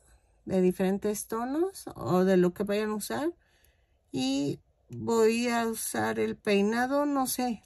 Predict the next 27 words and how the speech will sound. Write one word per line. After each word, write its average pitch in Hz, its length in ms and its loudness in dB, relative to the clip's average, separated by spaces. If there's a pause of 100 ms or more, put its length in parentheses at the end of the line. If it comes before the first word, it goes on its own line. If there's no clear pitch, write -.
todavía 233 440 -2
no 220 160 -2
sé 226 160 -6
el 208 80 -6
peinado. 190 600 -2 (880)
Pero 202 300 6
también 220 400 4
depende 240 460 0
mucho 226 380 0
de 190 160 2
cómo 185 760 2
se - 180 -4
los 190 200 4
pidan 202 400 2
a 165 60 2
ustedes. 143 540 -2 (560)
Para 226 220 4 (180)
eso, 320 480 2 (120)
este, 220 380 -2
puedes 254 420 0
ver 240 240 -2
los 233 260 -4
demás 196 400 2
videos 220 360 -2
que 202 260 0
he 180 80 6
hecho. 302 360 0